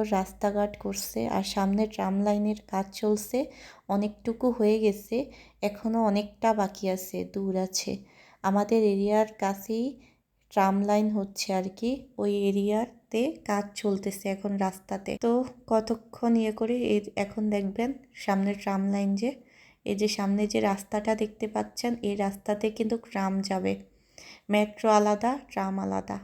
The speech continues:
মেট্রো হচ্ছে মাটির নিচ দিয়ে যায়, উপর দিয়েও একটু কিছু কিছু যায়। আর হচ্ছে, আর মেট্রো হচ্ছে কতক্ষণ পর পরে আসে, ট্রামও আসে কতক্ষণ পর পর, বেশিক্ষণ লাগে না। তো ট্রামটা হচ্ছে উপর দিয়েই চলে, নিচে যায় না, ট্রাম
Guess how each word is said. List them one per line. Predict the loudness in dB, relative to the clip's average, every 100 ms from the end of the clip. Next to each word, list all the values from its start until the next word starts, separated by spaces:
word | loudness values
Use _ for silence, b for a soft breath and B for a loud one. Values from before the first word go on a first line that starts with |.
| -8
মেট্রো | -4 -4 -4 -2
হচ্ছে | -2 -2 -4 0
মাটির | 0 -2 -2
নিচ | -4 -6 -8
দিয়ে | -2 0 0
যায়, | -2 -2 -2
উপর | -6 -8 -8
দিয়েও | -4 0 0
একটু | -2 -10
কিছু | -10 -10 -6
কিছু | -8 -4 -4
যায়। | 0 -2 -2 B B B B B B 0
আর | 2 2 2
হচ্ছে, | -2 -4 -6 -2 -4 -6 _ -4
আর | 0 0 -2 -2
মেট্রো | 0 0 -2 -10
হচ্ছে | -10 -6 -6 0
কতক্ষণ | 0 0 -8 -6 -6
পর | -4 -4
পরে | -4 -2 -2
আসে, | -2 -6
ট্রামও | 0 4 4 4 2
আসে | 0 -4
কতক্ষণ | -6 -6 -6 -6 -6
পর | -2 -4
পর, | -2 -4 0
বেশিক্ষণ | 0 0 -8 -4 -2 -2
লাগে | -2 -2
না। | -4 -6 B B B B B -2
তো | -2
ট্রামটা | 2 2 4 2 0
হচ্ছে | 0 -2 -2 -2
উপর | -2 -8 -10
দিয়েই | -6 0 2 2
চলে, | 0 0 2 0 -4 -16 _ _ b b b -2
নিচে | -2 0 2
যায় | 4 6 6
না, | 4
ট্রাম | 2 2 0